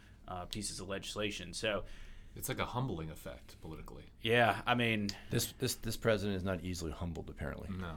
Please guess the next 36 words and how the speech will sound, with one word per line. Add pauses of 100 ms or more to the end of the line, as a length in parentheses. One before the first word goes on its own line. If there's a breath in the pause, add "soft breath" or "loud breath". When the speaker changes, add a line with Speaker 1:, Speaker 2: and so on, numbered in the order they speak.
(140)
Speaker 2:
apparently
not.
Speaker 1:
Yeah,
and
th-,
th-,
so
those
are
different.
Those
are
different
scenarios.
There
are
different
dynamics
in
play. (680 loud breath)
I
guess, (380)
I
guess
this
little
part
of
the
segment
is (380 soft breath)
searching
for
a
silver
lining.